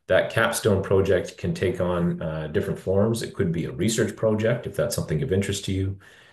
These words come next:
Could be an implementation project or a quality improvement project. Could be developing advocacy or activism type resources, um, hosting a conference. There's, there's a number of different shapes and forms that this capstone could take, and this is part of the personalization of your learning journey.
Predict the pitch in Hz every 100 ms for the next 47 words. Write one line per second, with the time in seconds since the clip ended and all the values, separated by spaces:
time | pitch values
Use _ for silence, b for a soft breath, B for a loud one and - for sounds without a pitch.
0 | B - 101 98 85 87 82 73 71 107
1 | 127 131 117 120 113 110 113 110 78 -
2 | 95 90 78 71 98 104 98 98 92 95
3 | 92 92 92 - b b b b _ -
4 | 123 120 113 98 95 92 90 87 87 87
5 | 85 82 82 78 82 92 95 92 92 87
6 | 90 82 90 92 92 90 90 87 85 -
7 | - 76 73 71 71 71 - _ - 98
8 | - 82 - - 98 90 95 87 85 -
9 | 82 80 - B B B - 95 110 117
10 | 104 98 98 82 - 101 101 82 - 92
11 | 101 117 - 82 82 - 87 85 87 85
12 | 82 95 101 104 113 110 101 - 127 123
13 | 98 90 85 - 87 - 87 92 82 80
14 | 80 - 82 78 73 73 76 76 85 80
15 | 147